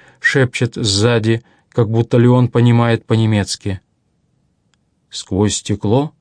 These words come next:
тупо уточнил он. "Не можешь, отдай пистолет бабе", —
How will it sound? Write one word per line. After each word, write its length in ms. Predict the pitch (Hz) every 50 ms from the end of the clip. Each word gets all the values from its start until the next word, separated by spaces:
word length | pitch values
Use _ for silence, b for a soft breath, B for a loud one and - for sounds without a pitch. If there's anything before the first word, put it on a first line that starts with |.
| _ _ _ _ _ _ _ _
тупо 280 | - 127 117 107 -
уточнил 580 | 120 113 110 - 117 - - - 120 117 110 110
он. 200 | 110 107 101 101 - _ _ _ _ _ _ _ _ _
"Не 220 | 90 92 110 117
можешь, 480 | 117 117 120 120 110 113 113 98 - 113
отдай 320 | 110 110 110 123 120 117
пистолет 500 | - 117 110 - - 123 113 123 120 104
бабе", — 480 | 104 101 113 117 110 101 107 95 87